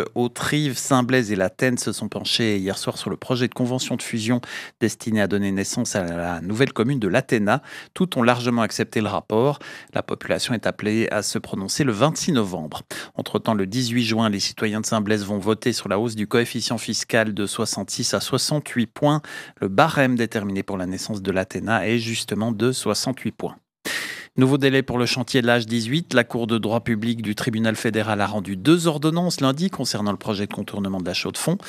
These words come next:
Elle accorde aux riverains un effet suspensif pour le premier coup de pioche sur le tunnel des Arêtes, mais ne l'accorde pas pour les travaux sur la rue de l'Hôtel de Ville.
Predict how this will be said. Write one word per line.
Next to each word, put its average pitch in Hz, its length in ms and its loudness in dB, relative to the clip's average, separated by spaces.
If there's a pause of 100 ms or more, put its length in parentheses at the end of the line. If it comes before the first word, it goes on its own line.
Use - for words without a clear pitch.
(360)
Elle - 140 -2
accorde 131 280 0
aux 113 60 4
riverains 104 400 2
un 117 80 2
effet 107 220 0
suspensif 147 720 -2
pour 120 100 0
le 107 100 6
premier 135 360 0
coup - 100 -6
de - 80 -6
pioche 135 260 4
sur 113 140 -4
le 98 140 -2
tunnel 95 300 -4
des 95 200 -2
Arêtes, 120 380 2
mais 120 240 2
ne 127 160 0
l'accorde 143 640 2
pas 117 180 2
pour - 160 -4
les 101 100 2
travaux 104 340 -2
sur 85 220 -4
la 80 80 -4
rue 160 140 0
de 160 80 -4
l'Hôtel 123 300 2
de 95 100 0
Ville. 104 320 -2